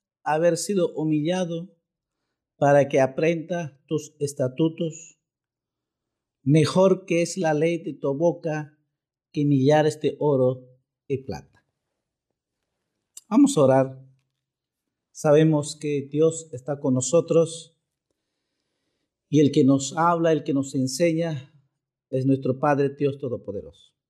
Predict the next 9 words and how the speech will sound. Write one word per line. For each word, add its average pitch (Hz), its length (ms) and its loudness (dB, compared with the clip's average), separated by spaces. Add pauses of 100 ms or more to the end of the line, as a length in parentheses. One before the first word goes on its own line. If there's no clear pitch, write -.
(920)
Y 156 140 2
cuando 139 300 2
nosotros 175 580 0
con 180 220 -6
corazón 156 640 0
dispuesto, 151 720 -2
con 147 160 -6
corazón 143 420 -4
abierto, 139 720 -4